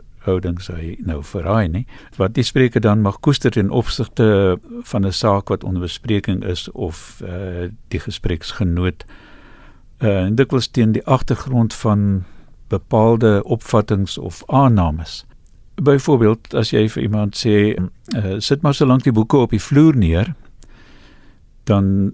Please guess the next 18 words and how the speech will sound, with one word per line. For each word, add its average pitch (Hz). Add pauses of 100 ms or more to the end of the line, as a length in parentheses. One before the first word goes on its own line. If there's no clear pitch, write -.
sê -
jy 143
met 113
daardie 101
maar 101 (760)
eintlik 101
dat 98
jy 98
die 110
werkswyse 101
afkeer, 113
maar 92
dat, 101
dat 85
jy 101
nie 117
op 113
daai 98